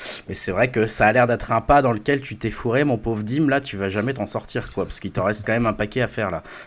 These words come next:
Déjà qu'avant, tu nous faisais tous les Assassin's Creed en mode complétiste, maintenant, si tu commences à faire les Xenoblade Chronicles, euh,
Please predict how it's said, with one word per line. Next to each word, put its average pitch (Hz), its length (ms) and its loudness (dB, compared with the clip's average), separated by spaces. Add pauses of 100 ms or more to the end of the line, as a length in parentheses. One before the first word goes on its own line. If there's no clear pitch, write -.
Déjà 110 240 0
qu'avant, 123 240 0
tu 120 120 -8
nous 110 60 -4
faisais 120 280 -4
tous 143 120 -2
les 135 140 2
Assassin's 127 460 -2
Creed 135 220 -2
en 117 60 2
mode 107 180 0
complétiste, 110 560 -6
maintenant, 110 240 -2
si 123 100 -8
tu - 100 -12
commences 107 320 -4
à 107 40 -6
faire 104 140 -6
les 95 140 -4
Xenoblade - 380 4
Chronicles, 107 540 -2
euh, 80 100 -10